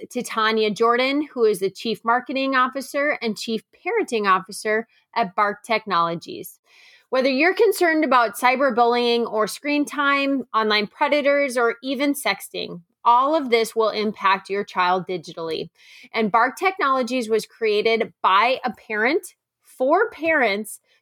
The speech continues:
to empower them to oversee our children's behavior online. This is a Checkable Health podcast, and we're powered by Checkable Medical. Wellness and health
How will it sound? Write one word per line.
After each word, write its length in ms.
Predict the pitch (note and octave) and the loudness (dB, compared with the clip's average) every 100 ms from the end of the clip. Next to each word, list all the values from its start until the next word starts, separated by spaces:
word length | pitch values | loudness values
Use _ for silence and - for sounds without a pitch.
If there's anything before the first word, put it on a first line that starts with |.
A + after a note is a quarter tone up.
| - | -6
to 120 | D#4+ | 0
empower 440 | E4 - B3+ B3+ | 0 2 2 4
them 200 | A#3 A#3 | 2 0
to 140 | A3+ A#3+ | 0 0
oversee 720 | G#3 G#3 A#3 - G#3+ G#3 A#3+ - | 2 2 0 -4 -4 -2 -2 0
our 360 | G3+ G#3 G#3+ - | 0 2 0 -4
children's 560 | - G#3+ F#3 G3+ G3+ F#3+ | -10 -6 -2 -2 -2 -6
behavior 640 | G3 E3+ F#3 E3+ F3+ F3 - | -12 -8 -6 -4 -4 -4 -2
online. 640 | F#3 F3+ E3+ E3 E3 D#3+ - _ _ _ _ - - _ | -2 -2 -2 -4 -4 -12 -20 _ _ _ _ -20 -20 _
This 200 | G4 F4+ | -4 -2
is 140 | D#4 A#3 | 0 0
a 60 | |
Checkable 460 | A3+ - G#3+ F#3+ G3+ | 0 0 -2 0 0
Health 320 | F#3+ G3 F#3+ | 2 0 0
podcast, 760 | - G3 F#3+ B3+ A#3 D#4+ - - | 0 0 0 0 2 2 -2 -12
and 140 | B3 B3+ | -2 2
we're 140 | A#4 | 2
powered 400 | - C4 C4 B3+ | 4 2 4 2
by 180 | A3+ A3 | 0 0
Checkable 500 | - G#3 - G3+ G#3+ | 0 -2 -2 -2 0
Medical. 640 | G3 F3 - F3+ E3+ F3+ _ _ _ - _ A3+ | 0 -2 -4 -6 -6 -8 _ _ _ -20 _ 0
Wellness 400 | C4+ E4+ F#4 G4+ | 2 2 0 0
and 100 | E4+ | 0
health 340 | B3+ C4 | 2 2